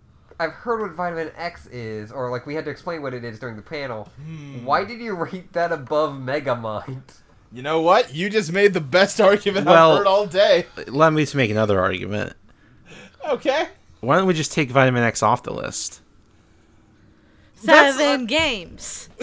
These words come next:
Speaker 2: <laughs> We've gone back and forth about whether Vitamin X makes the cut or if it's too creepy. It's, like, right on the borderline.
Speaker 1: Yeah, you know what? Yeah, it's like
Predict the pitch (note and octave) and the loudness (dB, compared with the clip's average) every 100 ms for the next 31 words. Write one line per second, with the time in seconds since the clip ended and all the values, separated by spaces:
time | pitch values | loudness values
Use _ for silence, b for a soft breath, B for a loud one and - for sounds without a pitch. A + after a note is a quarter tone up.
0 | - - - - B3 E4+ A4 A4 E4 E4 | -10 -8 -10 -8 -2 2 4 4 6 4
1 | E4 C4 C#4+ C4 G#3+ F#3+ G3 F#3+ F#3+ F#3+ | 4 0 2 4 2 2 2 4 4 4
2 | F#3+ F3+ F3 - F#3+ F3+ - D#3+ - E3+ | 2 0 0 0 -2 -2 -4 -6 2 2
3 | C#3+ - D#3+ D3+ D3+ - D#3 D3 - D3+ | 2 2 4 4 -2 -6 -8 -8 -6 -8
4 | - A2 C3 D#3+ G#3 F3+ F3 F#3+ F#3+ D#3+ | -6 -6 -4 -4 -4 -2 0 2 2 0
5 | A#2+ D3+ B2 A2+ A3+ A#2 C3+ G3+ A#3 B3 | -2 -2 -2 -8 -6 -8 -10 -4 -4 -4
6 | C4+ D4 C#4+ C#4 A3 A3 A3 A3 F#3+ F#3 | -6 -4 -2 -2 -2 -2 0 0 -2 -4
7 | - G3+ - - - | -10 -12 -12 -12 -20